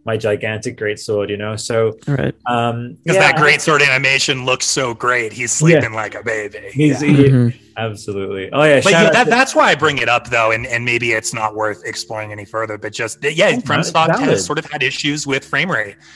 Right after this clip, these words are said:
Speaker 3: in their,
Speaker 1: Yeah.
Speaker 3: in their previous games, and I'm thinking on next-gen consoles, sixty F P S is gonna be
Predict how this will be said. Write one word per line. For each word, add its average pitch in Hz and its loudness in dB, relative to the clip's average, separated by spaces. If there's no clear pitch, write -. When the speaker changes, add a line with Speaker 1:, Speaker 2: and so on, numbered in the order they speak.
Speaker 3:
in 220 -4
their, 123 -4
Speaker 1:
Yeah. 127 -4
Speaker 3:
in 127 -4
their 120 -4
previous 131 -4
games, 131 -2
and 123 -2
I'm 135 0
thinking 139 -2
on 123 -6
next-gen 127 -4
consoles, 131 -4
sixty 147 -2
F 127 -2
P 123 -4
S 120 -2
is 107 -10
gonna 113 -6
be 110 -10